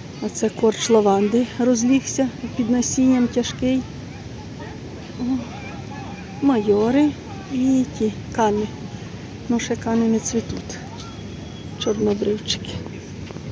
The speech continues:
А ви які гарні петунії, зараз вам покажу.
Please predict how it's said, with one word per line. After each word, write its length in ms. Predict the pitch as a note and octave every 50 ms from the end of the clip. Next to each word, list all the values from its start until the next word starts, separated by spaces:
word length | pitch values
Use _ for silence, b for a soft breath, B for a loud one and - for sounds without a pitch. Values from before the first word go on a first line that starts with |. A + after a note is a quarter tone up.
| - - - - - - - - - - -
А 60 | G3+
ви 140 | G3 G3 F#3+
які 200 | F#3+ F#3+ - -
гарні 340 | G#3+ G3 A3 G#3+ G3 G#3 A3
петунії, 540 | G#3 - A#3+ - - A#3+ A#3 A#3 A3+ A3+ A3+
зараз 300 | A3+ A#3 A3+ A3+ A3+ A#3
вам 120 | A#3+ B3+
покажу. 640 | B3 - C4+ - - - G#3 A3+ A#3 A#3 - -